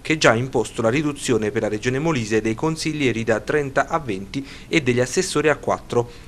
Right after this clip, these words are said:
Secondo quanto approvato dal Consiglio dei Ministri lo scorso mese di ottobre, infatti, i finanziamenti e le agevolazioni in favore dei gruppi consigliari, dei partiti e dei movimenti politici sono stati decurtati del cinquanta per cento e adeguati ai livelli della regione più virtuosa.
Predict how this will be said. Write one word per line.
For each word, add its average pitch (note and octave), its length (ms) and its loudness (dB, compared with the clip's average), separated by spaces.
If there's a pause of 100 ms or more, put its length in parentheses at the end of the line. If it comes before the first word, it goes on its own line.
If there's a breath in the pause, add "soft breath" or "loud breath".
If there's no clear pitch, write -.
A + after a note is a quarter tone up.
(120)
Secondo D3+ 320 2
quanto D3 240 2
approvato C3+ 380 2
dal A2+ 160 2
Consiglio C3 420 -2
dei C3+ 100 2
Ministri C#3 400 -4
lo G#2 80 -4
scorso C#3+ 380 -2
mese C#3+ 220 0
di C3+ 80 0
ottobre, C3+ 400 0
infatti, C3 500 0 (240 loud breath)
i C3 80 -2
finanziamenti C#3 680 0
e - 20 2
le B2 80 4
agevolazioni A#2 640 0
in A#2 80 -2
favore C3 340 2
dei A#2+ 140 4
gruppi D3+ 300 -2
consigliari, C3+ 680 2 (260 loud breath)
dei D3+ 160 4
partiti C3+ 500 0
e G2+ 40 -4
dei G#2+ 160 -2
movimenti C3 500 -2
politici A#2 520 0
sono C#3 200 0
stati D3+ 300 0
decurtati C#3 540 0
del A#2+ 160 2
cinquanta D#3+ 500 0
per D3+ 140 0
cento B2+ 480 0 (240 loud breath)
e D3 100 8
adeguati C3+ 480 6
ai C3 80 4
livelli A#2 380 2
della A2 180 2
regione D#3+ 380 0
più E3 160 0
virtuosa. A#2+ 580 0